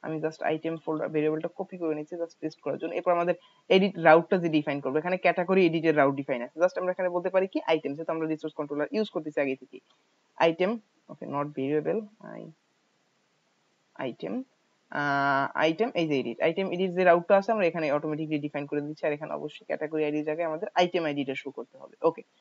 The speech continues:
এরপর আমরা ডি-, উম, ডিলেটের যে ফর্ম আছে, ফর্মের ক্ষেত্রে আমরা ক্যাটাগরির জায়গায় just আইটেম রিপ্লেস করে দিব, উম, এবং রাউটার, মানে ফর্মের অ্যাকশনটাও, আহ, ক্যাটাগরি ডিস্ট্রয়ের জায়গায় just আইটেম ডিস্ট্রয় শো করবে আমাদের। ওকে, ডাবল ডিস্ট্রয় হয়ে গেছে, আমি একটু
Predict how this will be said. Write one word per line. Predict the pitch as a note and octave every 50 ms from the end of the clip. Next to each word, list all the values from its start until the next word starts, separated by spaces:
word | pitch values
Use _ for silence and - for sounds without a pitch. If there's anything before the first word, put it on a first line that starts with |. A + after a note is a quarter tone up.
| _ _ _ _ -
এরপর | G3 G3+ G#3 G#3+
আমরা | G#3+ G#3 G#3 G#3
ডি-, | F#3+ F#3 F#3 - F3
উম, | E3+ E3 E3 D#3+ D#3+ - - E3 D#3
ডিলেটের | D3 F3+ F#3+ G3 G3+ G3 G#3 G3
যে | F#3+ G3+
ফর্ম | F#3+ - E3 D#3 - F#3+ E3+ E3 D#3+
আছে, | D#3+ E3 G3 F#3+
ফর্মের | - F3+ E3+ E3 E3+ F3
ক্ষেত্রে | F3 F3+ E3+ - E3+
আমরা | E3 E3 E3
ক্যাটাগরির | E3 E3+ D#3 E3 D#3+ D#3+ D#3+ D#3+
জায়গায় | E3 D#3+ D#3+ D#3
just | D#3+ E3 - -
আইটেম | - D#3+ D#3 E3+ E3
রিপ্লেস | D#3+ D#3 D3 - D#3 D3+ -
করে | - E3 D#3+
দিব, | D#3 D#3 E3 G#3
উম, | C4+ - _ _ _ _ _ _ _ - D#3+ D#3 D3+ D3+ D3+
এবং | - D3 D3+ D3+ D3 D3
রাউটার, | C#3+ D3+ D3+ D#3+ D#3+ D#3 - F#3+ F#3+ F3 - D3+
মানে | D3+ D3 C#3+ C#3+
ফর্মের | - - D#3+ D#3 D#3 D3+
অ্যাকশনটাও, | A#2+ - - - - E3 D#3 F3 G3+ B3 C4+ - _ _ _ _ _
আহ, | - D3 C#3+ C#3
ক্যাটাগরি | C#3+ D3+ D3+ E3 D#3 E3 D#3+ D#3+ D#3 D#3+ - - D3 D#3
ডিস্ট্রয়ের | D#3+ D#3 D#3 - - F3 E3 D#3+
জায়গায় | D#3 E3+ E3 E3+ G#3+ B3+ A3
just | F3 F3 E3+ - - -
আইটেম | - D#3+ E3 D#3+ - F#3+ F#3 F3
ডিস্ট্রয় | D#3 D#3 - - - D#3+ D#3 D3+ D3+ D3 D3+ - - - C#3
শো | C#3+ - D3 C#3
করবে | - C3+ C3+ C#3+ C#3
আমাদের। | C3 C3 C3+ E3 G3+ A3 _ _ _ _ _ _ _ _ -
ওকে, | - - - - - _ _ _
ডাবল | D#3 C#3+ C#3+ D3+ D#3 D#3
ডিস্ট্রয় | D#3 D3+ - - D3
হয়ে | C#3+ C#3 C3
গেছে, | C3 D3 - D#3
আমি | D3 D3+
একটু | - - C#3+